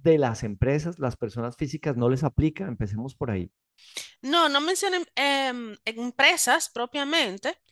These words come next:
Speaker 2: eh, pero, pero para el caso de las personas físicas tenemos el tema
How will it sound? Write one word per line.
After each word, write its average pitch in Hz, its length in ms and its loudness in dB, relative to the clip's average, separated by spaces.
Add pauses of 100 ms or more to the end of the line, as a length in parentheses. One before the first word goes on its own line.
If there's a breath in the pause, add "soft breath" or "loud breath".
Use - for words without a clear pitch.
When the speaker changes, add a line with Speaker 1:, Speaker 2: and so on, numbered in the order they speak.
(360 soft breath)
Speaker 2:
eh, 233 380 0
pero, 302 640 4
pero 240 400 0
para 226 240 0
el 233 120 -6
caso 220 280 -4
de 294 60 -2
las 262 180 0
personas 233 500 -4
físicas - 920 -4
tenemos 208 520 -2
el 240 200 -2
tema 214 480 0